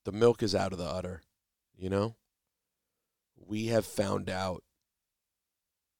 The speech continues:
who these people are, you know? And, and it's never gonna go back.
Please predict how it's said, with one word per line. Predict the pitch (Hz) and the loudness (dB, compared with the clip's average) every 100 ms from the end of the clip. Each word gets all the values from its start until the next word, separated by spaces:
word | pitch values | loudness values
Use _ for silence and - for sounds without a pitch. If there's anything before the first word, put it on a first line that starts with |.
| _ _ _ _ _ | _ _ _ _ _
who | 101 104 98 | -2 0 0
these | 101 101 92 - - _ _ _ - | -2 -4 -4 -6 -10 _ _ _ -8
people | 98 92 107 | -6 -2 -2
are, | 92 90 85 - _ _ _ _ _ _ _ _ _ _ _ _ _ _ _ _ _ | -2 -6 -10 -18 _ _ _ _ _ _ _ _ _ _ _ _ _ _ _ _ _
you | 95 | -18
know? | 90 98 110 _ _ _ - | -8 -8 -8 _ _ _ -4
And, | 110 107 - | -2 -2 0
and | 104 | 0
it's | 95 107 | -2 -2
never | 107 110 101 110 | 2 4 6 4
gonna | 92 101 95 98 92 _ _ _ _ _ | 4 0 0 -2 -8 _ _ _ _ _
go | 95 90 | -10 -10
back. | - - - - | -8 -12 -14 -20